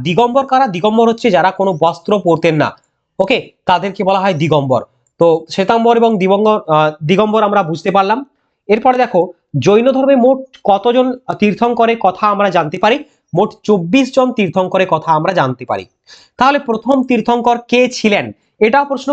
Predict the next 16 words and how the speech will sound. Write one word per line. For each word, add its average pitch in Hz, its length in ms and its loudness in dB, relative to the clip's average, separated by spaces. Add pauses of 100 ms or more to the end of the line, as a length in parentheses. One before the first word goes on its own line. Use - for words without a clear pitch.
করতে 269 260 -2
পারে। 254 140 0 (320)
তো 180 60 0 (140)
তিনি 233 240 2
কে 269 120 2
ছিলেন? 269 240 2
তিনি 208 200 2
হচ্ছেন 220 260 0 (480)
ঋষভনাথ। 143 440 -4 (360)
ঋষভনাথ 269 520 0
ছিলেন 262 260 2
প্রথম 208 280 0
তীর্থঙ্কর, 233 440 0
এবং 240 100 0 (100)
তার 190 200 2
যে 220 40 0